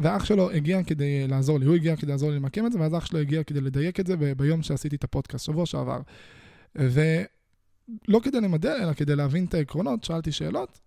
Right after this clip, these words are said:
צילמתי כל מיני זוויות, ואז אמרתי לעצמי, "יש לי שתי אופציות עכשיו, היום. או שאני קורא לו, והוא מגיע, אח של החבר שמבין בצילום ותאורה, והוא מגיע לכאן והולך לעשות את הדברים בצורה הכי מדויקת, והכל יהיה בצורה מושלמת, והכל יהיה פיקס,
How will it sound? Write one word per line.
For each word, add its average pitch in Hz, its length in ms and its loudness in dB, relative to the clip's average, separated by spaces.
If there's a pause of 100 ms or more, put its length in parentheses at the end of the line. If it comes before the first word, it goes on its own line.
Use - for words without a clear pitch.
צילמתי 185 420 -2
כל 185 100 -2
מיני 165 160 0
זוויות, 135 260 -2
ואז 214 100 -2
אמרתי 233 180 -2
לעצמי, 180 240 -2
"יש 190 120 -4
לי 202 60 -2
שתי - 120 -4
אופציות 143 320 -4
עכשיו, - 160 -8 (140)
היום. 151 280 4 (840)
או 175 300 12 (1300)
שאני 139 260 2
קורא 123 280 0
לו, 160 120 0 (640)
והוא 131 160 8
מגיע, 131 340 -2 (540)
אח 147 180 4
של 135 180 -4
החבר 139 360 -4
שמבין 135 840 -2
בצילום 139 320 -2
ותאורה, 147 320 -4 (680)
והוא 165 120 10
מגיע 190 220 6
לכאן 196 300 0
והולך 170 300 2
לעשות 165 200 0
את 175 60 -2
הדברים 151 280 0
בצורה 156 220 2
הכי 147 120 -2
מדויקת, 156 340 0
והכל 131 260 0
יהיה 147 100 4
בצורה 139 320 -2
מושלמת, 151 600 -2
והכל 139 340 -2
יהיה 143 120 2
פיקס, - 480 -6